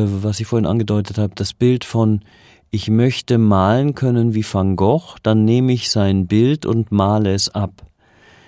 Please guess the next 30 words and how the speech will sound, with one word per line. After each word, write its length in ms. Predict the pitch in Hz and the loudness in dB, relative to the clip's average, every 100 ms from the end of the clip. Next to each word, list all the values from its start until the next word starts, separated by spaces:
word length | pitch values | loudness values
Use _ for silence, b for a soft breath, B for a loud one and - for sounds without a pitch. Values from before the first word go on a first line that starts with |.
| b | b
Und 220 | - 113 101 | -4 0 2
setze 580 | 117 127 - 151 147 | 2 2 2 4 4
sorgfältig 1000 | 143 113 107 147 - - 131 127 123 117 | 4 2 2 -2 -4 0 2 2 0 -2
jeden 340 | 110 113 127 120 | 2 2 2 -2
Pinselstrich 720 | 120 120 113 110 - 110 104 | 0 0 -2 -4 -4 -4 -2
dahin, 640 | 98 95 104 123 123 123 | 0 2 2 2 2 0
den 180 | 110 101 | 2 2
ich 100 | 98 | 0
auf 160 | 92 - | -2 -2
dem 280 | 101 95 92 | 0 0 2
Bild 340 | 110 127 123 | 2 2 2
ja 140 | 110 | 0
sehe. 360 | 104 104 104 90 | 0 2 2 2
Dann 140 | 90 101 | 0 -2
wird 140 | 107 | -2
mir 80 | 107 | -4
das 160 | 98 | -4
Bild 220 | - 120 - | -2 -2 -2
zur 140 | 113 | -4
Partitur, 760 | 104 95 85 - - 117 87 - | -4 -6 -8 -8 -6 -2 -2 -4
aber 180 | 95 58 | -6 -6
ich 140 | - | -4
male 500 | 95 90 104 123 123 | -2 0 0 0 -2
dann 260 | 107 92 101 | -2 0 0
natürlich 480 | 90 - 92 90 - | -2 -4 -8 -8 -4
ganz 380 | 92 90 92 | -2 0 -2
anders, 400 | - 90 92 85 | -4 -4 -4 -4
als 200 | 82 - | -6 -8
Van 140 | 85 85 | -6 -4
Gogh 160 | 87 | -4